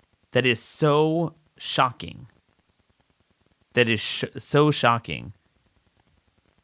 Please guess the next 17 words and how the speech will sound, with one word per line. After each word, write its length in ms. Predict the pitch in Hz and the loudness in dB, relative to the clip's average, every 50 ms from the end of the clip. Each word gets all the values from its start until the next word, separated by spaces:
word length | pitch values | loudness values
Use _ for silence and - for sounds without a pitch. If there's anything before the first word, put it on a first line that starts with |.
| _ _ _ _ _ _ _ _ _ - | _ _ _ _ _ _ _ _ _ -2
is 140 | - 143 131 | 0 0 4
that 160 | 139 143 131 | 4 2 2
the 260 | - - - _ - | 2 -2 -2 _ 0
average 560 | - 156 165 170 151 175 180 190 190 165 - - - | 2 4 4 2 4 6 6 6 6 6 2 -8 -8
Republican 1040 | - 127 139 - - - - - - 143 135 120 113 104 - - 76 71 73 73 - _ _ _ _ _ _ _ _ _ _ _ _ _ - | -4 0 0 0 -2 -4 -10 -2 -2 -2 0 0 -2 -4 -2 -6 -8 -8 -8 -12 -14 _ _ _ _ _ _ _ _ _ _ _ _ _ -12
today 560 | - - 147 135 123 117 92 85 73 - - _ _ _ _ _ _ _ _ _ _ _ _ _ _ _ _ _ _ - | -2 0 2 4 4 2 2 0 -4 -6 -10 _ _ _ _ _ _ _ _ _ _ _ _ _ _ _ _ _ _ -2
is 220 | 123 127 113 101 | 0 0 0 0
less 300 | 104 117 131 139 - - | 2 4 4 2 2 -2
patriotic, 840 | - - 156 151 147 - - 139 123 101 92 92 95 101 - - - _ _ _ _ _ _ _ _ _ _ _ _ _ _ _ _ _ _ - | 0 2 2 2 2 0 0 0 2 4 4 4 2 0 -6 -8 -20 _ _ _ _ _ _ _ _ _ _ _ _ _ _ _ _ _ _ -2
less 320 | 113 117 120 120 - - | 2 2 2 2 2 2
religious, 680 | 156 170 156 127 104 85 82 95 92 92 - - - - _ _ _ _ _ _ _ _ _ _ _ - | 4 4 6 6 6 4 4 0 -2 0 -2 -4 -6 -8 _ _ _ _ _ _ _ _ _ _ _ -6
and 200 | - 117 117 113 | -6 -4 -2 0
less 380 | 107 117 123 127 123 - - - _ _ _ _ | 2 2 2 2 2 0 -2 -2 _ _ _ _
pro-family 920 | - - 123 123 127 117 - - 120 117 107 98 87 76 76 76 73 - _ _ _ _ _ _ _ _ _ _ _ _ _ _ _ _ _ _ _ _ _ _ _ _ _ _ _ _ _ _ _ _ _ - | -6 0 2 2 2 2 0 0 2 2 2 0 -2 -2 -4 -4 -4 -8 _ _ _ _ _ _ _ _ _ _ _ _ _ _ _ _ _ _ _ _ _ _ _ _ _ _ _ _ _ _ _ _ _ 0
than 120 | 117 123 | 0 2
the 180 | 110 87 - - | 2 0 0 2
average 680 | 95 107 113 110 107 123 120 117 110 98 - - - | 2 2 2 2 2 2 2 2 2 -2 -6 -8 -8